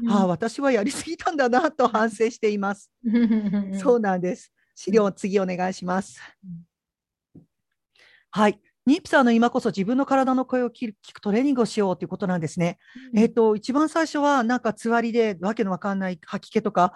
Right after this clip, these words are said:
Speaker 2: だるさとか、なんか変な症状に襲われるんですけれど、
Speaker 1: うん。
Speaker 2: そのうちお腹の中の赤ちゃんが動き出すとピクピクっと、あれあれ、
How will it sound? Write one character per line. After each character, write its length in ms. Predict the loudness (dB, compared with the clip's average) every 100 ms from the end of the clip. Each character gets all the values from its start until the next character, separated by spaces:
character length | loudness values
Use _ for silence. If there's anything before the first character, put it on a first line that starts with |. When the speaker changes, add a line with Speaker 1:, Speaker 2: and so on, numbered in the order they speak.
| -8 -2
Speaker 2:
だ 100 | 2
る 60 | 2
さ 160 | 0
と 140 | -4 0
か、 260 | 0 0 -4 -20 -8
な 140 | -4 0
ん 20 |
か 100 | 0
変 240 | 0 0
な 80 | 0
症 220 | 0 0
状 120 | 0
に 120 | -2 -4
襲 140 | -4
わ 120 | -2 -2
れ 100 | -2
る 100 | -4
ん 20 |
で 100 | -6
す 60 |
け 120 | -6 -4
れ 80 |
ど、 220 | -2 -2 -4 -6
Speaker 1:
う 40 |
ん。 80 | -2
Speaker 2:
そ 100 | 0
の 80 | 2
う 60 |
ち 100 | 2
お 80 | 0
腹 240 | 0 0 0
の 0 |
中 180 | 0
の 100 | -2
赤 140 | -2 -2
ち 100 | -2
ゃ 40 |
ん 40 | -2
が 160 | -2
動 160 | -4 -6
き 260 | -6 -8 -2
出 120 | -2
す 120 | -2
と 100 | -6
ピ 160 | -6 -18
ク 80 |
ピ 100 | -16
ク 120 | -6 -6
っ 40 |
と、 240 | -4 -6 -2
あ 80 | -2
れ 80 |
あ 40 | 0
れ、 200 | 0